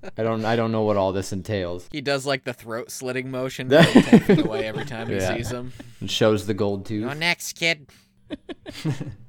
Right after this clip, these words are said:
Speaker 1: Yeah, so I thought that was pretty interesting. One little shout out, uh, in Buzz's room. You know, Buzz has the coolest room ever. Uh, there is a Boglin on Buzz's shelf. I don't know if you know what Boglins are.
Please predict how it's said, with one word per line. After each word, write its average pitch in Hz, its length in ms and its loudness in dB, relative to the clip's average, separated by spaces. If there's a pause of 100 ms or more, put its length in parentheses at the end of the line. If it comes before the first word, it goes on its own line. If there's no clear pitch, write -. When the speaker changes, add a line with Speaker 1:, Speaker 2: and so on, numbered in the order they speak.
(880)
Speaker 1:
Yeah, 87 260 -6
so - 180 -6
I 123 100 -2
thought 107 200 -4
that 85 180 -2
was 78 100 -12
pretty 80 320 -10
interesting. 73 600 -14 (260)
One 139 240 4
little 131 220 4
shout 98 400 2
out, 104 360 0
uh, 95 460 0
in 101 200 -4
Buzz's 110 420 -2
room. 113 420 -2
You 117 80 -6
know, 101 140 -2
Buzz 107 260 2
has 104 260 0
the 101 80 -8
coolest 107 400 -4
room 101 440 -6 (360)
ever. 101 440 -2 (160)
Uh, 78 520 -6
there 104 440 -2
is 104 480 -4
a 101 220 -4
Boglin 110 840 -2
on 98 560 -4
Buzz's 98 320 -8
shelf. 90 560 -6 (200)
I - 40 -8
don't 90 140 -4
know 92 120 -2
if 92 140 -6
you 104 60 -2
know 95 140 -2
what 90 140 -4
Boglins 92 540 -2
are. 98 360 -4